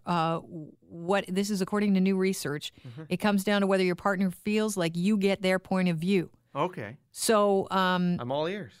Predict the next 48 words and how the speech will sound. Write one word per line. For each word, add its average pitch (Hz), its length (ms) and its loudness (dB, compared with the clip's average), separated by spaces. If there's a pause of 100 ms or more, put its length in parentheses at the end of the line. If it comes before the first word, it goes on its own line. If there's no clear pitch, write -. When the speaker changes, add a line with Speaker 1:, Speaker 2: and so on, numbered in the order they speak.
(240)
Speaker 1:
for 233 180 4
the 208 120 2
study, 208 680 2
these 190 320 0
couples 214 400 -2
discussed 190 420 -2
their 180 140 0
hot 185 300 0
button 180 320 0
issues 185 400 0
in 175 120 0
a 170 60 2
laboratory. 196 760 0
And 180 160 0
as 190 300 0
you 220 120 2
expect, 175 540 -2
this 190 320 -4
is 185 200 -2 (160)
a 170 160 -12
few 214 180 -4
things 190 380 0
you 185 180 0
do 175 140 2
not 175 200 2
wanna 170 200 0
say 170 160 -2
to 165 60 -4
your 156 120 -6
partner 156 400 -2 (160)
when 175 120 0
you're 170 100 2
having 165 200 0
a 160 40 0
fight. 170 240 0
Speaker 2:
You're 151 100 6
Speaker 1:
Can 165 80 8
Speaker 2:
a 165 40 6
Speaker 1:
you 180 60 6
Speaker 2:
moron. 165 560 6 (240)
Speaker 1:
<laughs> 143 120 -12 (500)
Speaker 2:
No, 135 200 -4 (680)
not 139 160 0
a 139 60 -2
good - 120 -4
Speaker 1:
Yeah, 202 120 4
Speaker 2:
one. 180 100 2
Speaker 1:
that's, 190 280 2